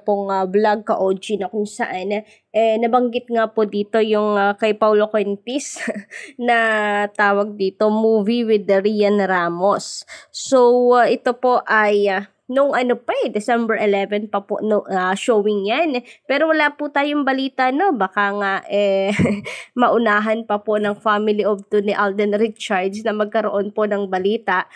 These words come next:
ng gross income. So, ah, dahil daw po dyan ay, ah,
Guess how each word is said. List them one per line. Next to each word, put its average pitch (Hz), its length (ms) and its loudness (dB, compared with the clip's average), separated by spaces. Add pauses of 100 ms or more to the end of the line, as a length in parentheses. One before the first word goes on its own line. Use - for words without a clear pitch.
(160)
ng 247 240 0
gross 226 400 -2
income. 214 880 0 (340)
So, 254 320 0
ah, 247 400 4
dahil 247 400 0
daw 254 160 0
po 254 160 -4
dyan 247 720 -2
ay, 208 400 -2
ah, 196 400 -2